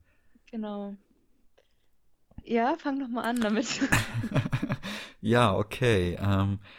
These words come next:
Speaker 2: wir hatten's in der ersten Folge ja schon mal so kurz in der Vorstellung.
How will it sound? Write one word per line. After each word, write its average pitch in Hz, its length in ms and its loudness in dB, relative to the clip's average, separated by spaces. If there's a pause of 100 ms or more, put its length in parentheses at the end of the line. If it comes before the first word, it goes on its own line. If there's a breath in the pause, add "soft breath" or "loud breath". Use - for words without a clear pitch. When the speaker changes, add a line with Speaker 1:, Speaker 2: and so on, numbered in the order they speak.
(160 loud breath)
Speaker 2:
wir 101 140 4
hatten's 123 260 2
in 117 80 2
der 110 120 6
ersten 120 340 2
Folge 113 340 6
ja 107 120 8
schon 110 140 2
mal 101 80 8
so 101 120 4
kurz - 360 4
in 98 80 6
der 92 80 4
Vorstellung. 107 680 2